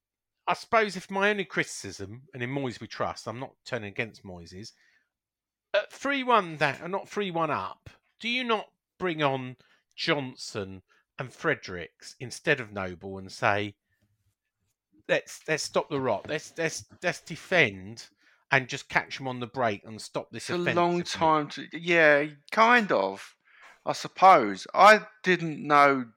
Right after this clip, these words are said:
Speaker 2: Fredericks was fit, to be honest, until he come on.
Speaker 1: Yeah.
Speaker 2: Um, I don't like having a post-mortem when the result don't go your way. I can see your point. I can see your point. Um,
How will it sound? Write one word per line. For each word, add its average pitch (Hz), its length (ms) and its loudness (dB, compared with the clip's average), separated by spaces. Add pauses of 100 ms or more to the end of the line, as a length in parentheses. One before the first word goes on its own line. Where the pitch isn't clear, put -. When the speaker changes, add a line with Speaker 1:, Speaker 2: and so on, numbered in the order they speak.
(120)
Speaker 2:
Fredericks - 600 -6
was 113 160 -8
fit, - 400 -4
to - 80 -14
be 101 140 -6
honest, 104 280 -6
until 98 240 -10
he 98 60 -6
come 92 280 -6
on. 127 200 -6 (520)
Speaker 1:
Yeah. 95 320 -10 (500)
Speaker 2:
Um, 156 680 0 (1300)
I 185 80 -4
don't 196 260 0
like 160 200 2 (180)
having 131 220 -2
a - 40 -4
post-mortem 113 720 -4
when 113 120 -4
the 107 100 -4
result 104 480 -2
don't 107 240 -4
go 101 160 0
your 101 200 -4
way. 95 320 -4
I 120 60 0
can 147 160 -10
see 208 180 -2
your 165 160 -2
point. 107 460 -2 (920)
I 151 80 -4
can 156 140 -4
see 190 180 -2
your 151 160 -2
point. 120 480 -2 (920)
Um, 127 600 2